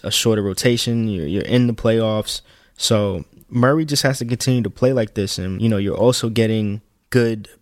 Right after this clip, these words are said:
points from Gary Harris, who had twenty-three. You're getting good points from Nikola Jokic,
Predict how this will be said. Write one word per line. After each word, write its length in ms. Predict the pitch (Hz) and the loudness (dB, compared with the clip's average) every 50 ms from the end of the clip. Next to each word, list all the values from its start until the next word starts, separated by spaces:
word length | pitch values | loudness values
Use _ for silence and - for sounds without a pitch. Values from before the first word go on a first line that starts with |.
| _ | _
points 380 | - - - 117 110 110 107 - | -6 -2 0 2 2 0 -2 -4
from 240 | - - 101 98 95 | -2 -2 -2 0 0
Gary 260 | - 104 92 87 87 | 2 2 2 2 0
Harris, 440 | 107 107 120 123 123 120 117 113 - | 0 0 2 4 4 2 2 0 -2
who 80 | - | -4
had 180 | 110 107 98 95 | -4 -4 -4 -4
twenty-three. 720 | - - 101 101 98 - - 104 104 104 101 104 104 104 _ _ - - _ _ _ - | -2 -2 -2 -2 -2 -4 -6 -6 -4 -4 -4 -4 -6 -8 _ _ -20 -20 _ _ _ -8
You're 120 | 98 95 | -6 0
getting 600 | 101 107 101 104 104 101 101 101 98 98 98 - _ _ _ _ - | 2 2 2 2 2 0 0 0 -2 -2 -4 -8 _ _ _ _ 0
good 160 | - 107 - | 0 0 0
points 320 | - - 113 107 107 - - | 2 0 2 2 2 0 0
from 120 | 107 104 | 0 2
Nikola 380 | 104 107 - - 104 101 98 95 | 0 0 0 0 -2 -2 -2 -4
Jokic, 680 | 98 107 110 113 120 - 117 113 - - - - | -2 0 0 2 2 2 -2 -2 -2 -4 -6 -6